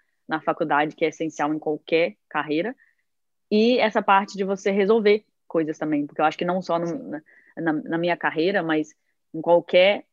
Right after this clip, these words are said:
Speaker 1: lugar você vai ter, vai chegar problema, você pode estar num banco, você po-, assim, você pode estar em vários outros lugares que vai ter problema que vai chegar pra você e você tem que saber lidar da melhor forma.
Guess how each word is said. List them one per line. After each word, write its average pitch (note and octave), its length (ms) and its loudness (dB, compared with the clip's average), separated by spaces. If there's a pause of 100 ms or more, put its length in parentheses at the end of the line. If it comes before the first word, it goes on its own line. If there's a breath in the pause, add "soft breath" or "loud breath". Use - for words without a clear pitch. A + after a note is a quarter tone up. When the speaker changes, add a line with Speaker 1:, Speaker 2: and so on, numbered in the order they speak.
(120)
Speaker 1:
lugar E3+ 420 2
você F3+ 220 -4
vai F3 180 0
ter, F3 340 0
vai E3 160 2
chegar F3 260 0
problema, D#3+ 340 -2
você D#3 180 -6
pode D#3 160 -4
estar D#3+ 140 -2
num E3+ 100 -2
banco, D#3+ 480 -2
você D#3+ 100 -8 (300)
po-, - 220 -6
assim, D#3 340 -8 (400)
você - 140 -20
pode D#3 160 -2
estar D#3+ 200 -2
em F3 140 -4
vários F3 340 2
outros F#3 200 -2
lugares E3 420 0
que F3+ 100 -6
vai D#3+ 220 2
ter F3+ 140 -6
problema E3 520 -4 (280)
que D#3+ 100 -10
vai D#3 100 -4
chegar D3+ 280 -2
pra E3 120 -4
você D#3 300 -6
e F#3+ 100 -4
você G3 80 -12
tem G3+ 140 -4
que G3 80 -10
saber G3+ 460 2
lidar F3+ 320 2
da G3 80 -2
melhor F#3+ 280 -2
forma. D3 300 -4